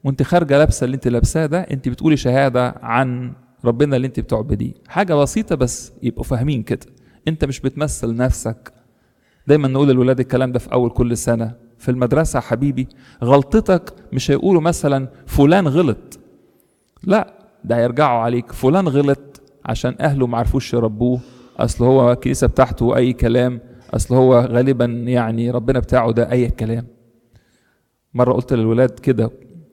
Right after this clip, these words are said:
الولاد بيطلعوا أحيانًا كانوا يروحوا في بنيرة هنا اللي جنبنا ده،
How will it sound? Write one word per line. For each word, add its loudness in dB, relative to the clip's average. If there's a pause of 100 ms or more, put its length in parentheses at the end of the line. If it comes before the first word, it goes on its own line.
(420)
الولاد 2
بيطلعوا 0
أحيانًا -4
كانوا -4
يروحوا 0
في -6
بنيرة 2
هنا 0 (320)
اللي -4
جنبنا 0
ده، -4